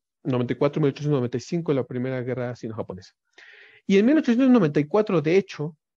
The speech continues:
eh, a raíz de esta turbulencia que se está dando, en Taiwán surge un primer intento efímero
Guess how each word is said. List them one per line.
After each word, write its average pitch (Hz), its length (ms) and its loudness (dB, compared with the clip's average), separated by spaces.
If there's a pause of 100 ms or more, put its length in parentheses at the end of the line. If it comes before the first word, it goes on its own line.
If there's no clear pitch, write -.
(120)
eh, 131 160 -2
a 120 80 2
raíz 135 220 2
de 160 60 0
esta 147 240 -4
turbulencia 131 500 -6
que 143 100 -16
se 123 120 -18
está 135 180 -6
dando, 135 480 -4 (160)
en 254 240 2
Taiwán 160 560 -4 (500)
surge 233 360 -8
un 196 100 -6
primer 190 240 0
intento 175 540 -6
efímero 147 560 -8